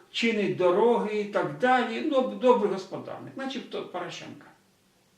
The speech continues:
Або є мер як, е,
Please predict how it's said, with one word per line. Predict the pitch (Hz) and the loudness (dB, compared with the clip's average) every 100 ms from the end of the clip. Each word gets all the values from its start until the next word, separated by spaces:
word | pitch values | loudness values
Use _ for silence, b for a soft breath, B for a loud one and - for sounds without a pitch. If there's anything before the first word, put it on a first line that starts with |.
| _ _ _ _ _ _ _ b b b b b | _ _ _ _ _ _ _ b b b b b
Або | 175 - 320 | 0 4 6
є | 349 214 247 320 320 - - | 6 4 2 2 0 -8 -10
мер | 185 214 285 285 220 | -2 2 4 4 2
як, | 233 240 233 | 4 2 2
е, | 202 185 185 | 6 6 6